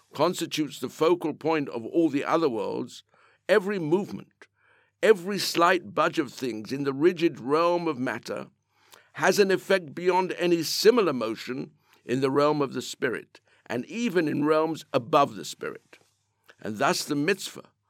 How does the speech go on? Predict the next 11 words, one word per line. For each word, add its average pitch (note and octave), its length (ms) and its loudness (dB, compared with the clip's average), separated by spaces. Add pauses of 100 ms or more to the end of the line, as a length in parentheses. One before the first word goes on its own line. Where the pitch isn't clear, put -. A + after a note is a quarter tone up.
(200)
the B2 120 -2
law D#3+ 400 4
of D3+ 160 -6
the D3 80 -2
Torah E3 420 2
which D3+ 300 -6
deals D#3 260 -2
so D3+ 260 2
much D3 320 -2
with B2 140 -4
matter, G#2 420 -6